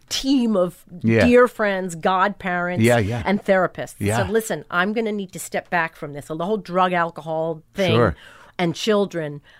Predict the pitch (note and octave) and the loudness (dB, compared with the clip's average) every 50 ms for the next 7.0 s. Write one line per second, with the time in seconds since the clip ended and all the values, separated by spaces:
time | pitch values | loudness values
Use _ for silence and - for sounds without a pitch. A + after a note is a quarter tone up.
0 | _ - - F#3 G3+ G#3+ G#3+ G#3+ G3 G3 F#3+ F3+ E3 D#3+ E3 E3 E3 E3 - - | _ 0 0 2 4 4 2 2 2 0 0 0 0 0 -2 -2 -2 -4 -4 -4
1 | D#3+ C#3+ - - D#3 - - C3+ B2 - - D#3 C#3 - - E3 E3+ F3+ F#3 F#3 | -6 -6 -6 -10 -12 -10 -10 -12 -12 -12 -12 -12 -10 -6 -2 0 0 0 0 -2
2 | - - - - - E3 F3 F3+ F3+ F3 D3 _ - - - E3+ F3 F3 - - | -4 -8 -8 -6 -4 -4 -4 -4 -4 -6 -8 _ -18 -12 -8 -8 -8 -8 -10 -10
3 | - A3+ A#3 A3 G3+ F3+ D#3 - - C3 A2 F3+ F3+ E3 D#3 C#3+ - - F3 E3 | -6 -2 0 2 2 2 0 -2 -6 -8 -6 -6 -8 -8 -8 -8 -8 -8 -10 -10
4 | E3 D#3+ D3+ - - G1+ _ _ _ - - F3 F3+ E3+ D#3 D3 C#3 - - - | -10 -16 -18 -20 -20 -20 _ _ _ -2 -2 0 0 0 0 -2 -4 -6 -12 -10
5 | - - D3+ D3 D3 D#3 F#3+ A3+ A3 - F3 D#3 C#3+ C#3 C#3 C3+ C3+ - C#3+ C#3 | -2 2 2 4 6 6 6 4 4 2 2 2 2 4 4 4 4 4 4 4
6 | C3+ C3 - A#3+ - A3 G#3 - - G3 F3+ E3 D#3 C#3+ C#3 C#3 D3 - - | 6 6 6 4 4 0 -4 -4 -4 -4 -4 -4 -4 -8 -10 -12 -14 -16 -16